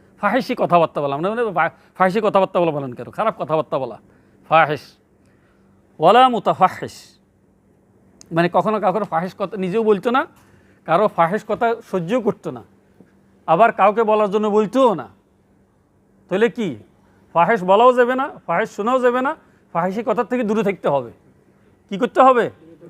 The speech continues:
দূরে থাকতে হবে। ওয়াকানা, এবং রাসূল সাল্লাল্লাহু আলাইহি ওয়াসাল্লাম আরও বলতেন,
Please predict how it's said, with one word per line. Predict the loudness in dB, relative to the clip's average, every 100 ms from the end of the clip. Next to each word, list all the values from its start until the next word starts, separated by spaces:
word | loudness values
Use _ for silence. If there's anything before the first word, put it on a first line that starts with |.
| -20 -14 -8
দূরে | -8
থাকতে | -8 -14 -14
হবে। | -16 -18 -20 _ _ _ _ _ 0
ওয়াকানা, | 0 4 4 4 4
এবং | 4 2
রাসূল |
সাল্লাল্লাহু | -6 -20 _ _ _ -4
আলাইহি | -2
ওয়াসাল্লাম | 0 -2 0 2
আরও | 2
বলতেন, | 2 2 0 -2